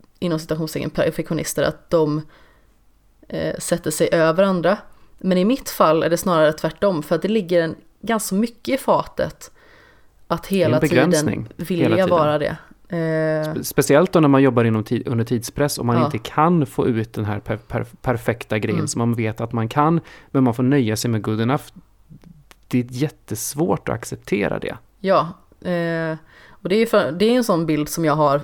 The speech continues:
Speaker 1: från min barndom, som jag alltid får återberättad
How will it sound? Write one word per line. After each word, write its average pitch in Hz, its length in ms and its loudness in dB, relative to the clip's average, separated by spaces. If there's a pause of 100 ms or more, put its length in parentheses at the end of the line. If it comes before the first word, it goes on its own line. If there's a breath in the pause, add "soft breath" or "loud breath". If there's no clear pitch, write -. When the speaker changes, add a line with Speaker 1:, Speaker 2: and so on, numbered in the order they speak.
Speaker 1:
från 147 360 0
min 143 180 0
barndom, 175 560 2 (320 loud breath)
som 170 200 -4
jag 165 80 2
alltid 175 400 0
får - 200 0
återberättad 151 880 0